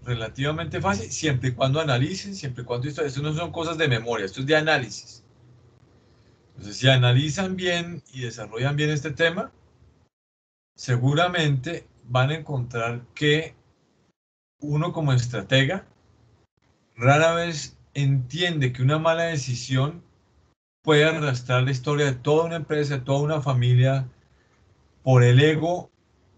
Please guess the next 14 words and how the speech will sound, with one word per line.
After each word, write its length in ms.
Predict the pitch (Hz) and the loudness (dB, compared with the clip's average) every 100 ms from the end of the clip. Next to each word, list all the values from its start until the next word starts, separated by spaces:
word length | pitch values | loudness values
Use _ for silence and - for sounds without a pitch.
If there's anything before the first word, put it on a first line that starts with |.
| _ | _
estratégico 840 | - 135 123 - 123 127 135 147 160 | -2 -2 -2 -2 0 2 2 2 -2
que 100 | 123 | 0
a 40 | |
veces 260 | 110 110 127 | 0 0 0
tienen 220 | 139 139 | 0 2
muchas 220 | 139 151 | 0 -2
personas. 480 | 135 107 - 120 - | -6 -6 -2 -2 -4
Yo 100 | 104 | -10
les 140 | 120 127 | -6 -4
he 40 | |
dicho 160 | 143 151 | -2 -2
a 20 | |
ustedes 280 | 139 151 147 | 0 2 2
que 220 | 131 107 | -2 -8